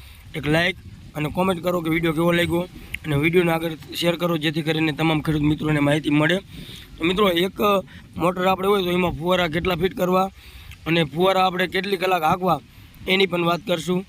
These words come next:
તો તમામ પ્રકારની વાત કરશું અને ફુવારા મૂકવાથી શું થાય છે મોટા ફાયદા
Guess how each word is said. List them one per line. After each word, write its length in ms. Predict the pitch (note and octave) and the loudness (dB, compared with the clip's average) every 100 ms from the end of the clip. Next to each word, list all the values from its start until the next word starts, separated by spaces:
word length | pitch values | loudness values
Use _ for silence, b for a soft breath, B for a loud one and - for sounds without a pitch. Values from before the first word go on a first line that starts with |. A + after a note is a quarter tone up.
| B B - | B B -10
તો 80 | D3 | -6
તમામ 340 | C3+ G3 G3 | 0 2 2
પ્રકારની 340 | F3 F3+ F3+ F3 | 0 0 2 2
વાત 200 | F3+ - | 2 0
કરશું 280 | F#3+ D#3+ G3+ | -4 -4 -2
અને 120 | F#3+ | -2
ફુવારા 380 | D3+ D#3 F#3 F3+ | 0 2 2 2
મૂકવાથી 600 | F3 F3+ G3+ F3 F#3+ F#3 B B B - | 0 0 -2 2 2 2 B B B -4
શું 240 | G3+ G#3 | 2 2
થાય 200 | F3+ F#3 | 2 0
છે 100 | F3 | 0
મોટા 300 | F3+ F3 E3+ | -2 0 -2
ફાયદા 460 | - D3+ F3 E3+ | -2 -2 0 0